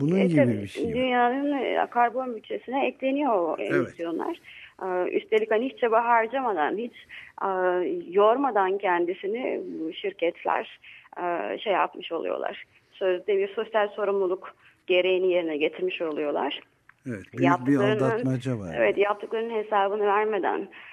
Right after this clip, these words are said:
Speaker 2: e, dışsallıklarından, karbon dışsallıklarından sorumlu olmadan, e, kendilerine yeni bir yeşil kimlik,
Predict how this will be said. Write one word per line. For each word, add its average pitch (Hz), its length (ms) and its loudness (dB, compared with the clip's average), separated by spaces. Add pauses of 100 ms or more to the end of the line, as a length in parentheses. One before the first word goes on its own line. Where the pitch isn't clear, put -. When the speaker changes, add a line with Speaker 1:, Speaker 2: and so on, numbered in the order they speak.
(200)
Speaker 2:
e, 185 40 -2 (920)
dışsallıklarından, 190 1300 0
karbon 196 460 -2
dışsallıklarından 190 1080 0
sorumlu 196 440 -6
olmadan, 220 640 -2 (480)
e, - 40 -8 (1500)
kendilerine 196 680 0
yeni 208 340 0
bir 208 120 2
yeşil 214 300 -2
kimlik, 165 380 -4